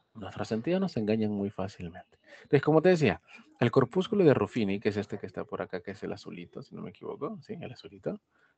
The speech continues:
¿ya? Él está más adentro, entonces él va a detectar una presión. Una presión no, no hasta el dolor, pero sí más o menos fuerte, ¿no? Son una, ya que te agarran la mano y que te aprieten así, ¿no?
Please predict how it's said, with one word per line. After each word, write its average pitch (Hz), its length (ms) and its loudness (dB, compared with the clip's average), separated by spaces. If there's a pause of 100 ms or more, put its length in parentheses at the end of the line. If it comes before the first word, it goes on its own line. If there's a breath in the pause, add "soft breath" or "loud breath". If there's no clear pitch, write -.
¿ya? 113 200 -2 (260 soft breath)
Él 156 80 6
está 160 220 2
más 156 180 -4
adentro, 135 300 -2
entonces 123 360 -4
él 123 160 2
va 123 80 2
a 127 40 0
detectar 113 440 -2
una 117 180 -2
presión. - 420 -8
Una 156 120 -4
presión 185 560 -8
no, 226 260 -2
no 226 260 -2
hasta - 240 -4
el 135 100 0
dolor, 117 400 -4 (540 loud breath)
pero 113 200 0
sí 170 300 -8 (200)
más 233 420 -10
o 170 80 -10
menos 143 420 -12
fuerte, - 560 -14
¿no? 135 140 -10
Son 104 500 -6
una, 135 220 0
ya 127 180 2
que 143 100 -4
te - 120 -2
agarran 120 280 4
la 107 100 0
mano 120 220 -2
y 127 40 -4
que - 100 -20
te - 80 -14
aprieten 107 480 -2
así, - 180 -16
¿no? - 100 -20